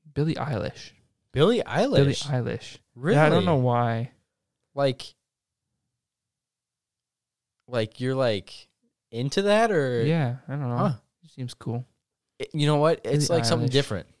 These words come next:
Speaker 1: Mm-hmm.
Speaker 2: It's unique.
Speaker 1: Mm-hmm.
Speaker 2: Not,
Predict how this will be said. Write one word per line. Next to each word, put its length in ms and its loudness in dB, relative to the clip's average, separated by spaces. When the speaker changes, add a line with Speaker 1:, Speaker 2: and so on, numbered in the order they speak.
Speaker 1:
Mm-hmm. 220 -6
Speaker 2:
It's 120 -12
unique. 380 -2
Speaker 1:
Mm-hmm. 320 -10
Speaker 2:
Not, 220 -10